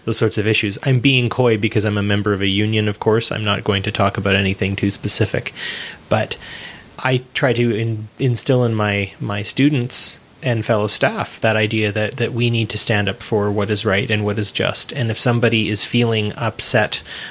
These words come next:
or unhappy or harassed, we need to make sure that we stand with those people. And so that's kind of where I'm going to, that's where I'm gonna sort of rest my, my case, uh, when we talk specifically about,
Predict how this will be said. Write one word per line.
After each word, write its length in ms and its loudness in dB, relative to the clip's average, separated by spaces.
or 160 4
unhappy 720 0
or 180 0
harassed, 800 -2
we 160 0
need 260 -2
to 100 -2
make 180 0
sure 200 0
that 120 -4
we 120 0
stand 340 0
with 200 0
those 220 0
people. 420 -4
And 180 0
so 120 -2
that's 240 0
kind 180 -2
of 100 0
where 160 4
I'm 160 0
going 200 0
to, 220 0
that's 200 0
where 120 4
I'm 80 4
gonna 260 2
sort 180 0
of 220 -2
rest 400 0
my, 420 2
my 260 0
case, 560 -2
uh, 420 -6
when 140 -2
we 100 -2
talk 240 0
specifically 580 0
about, 280 0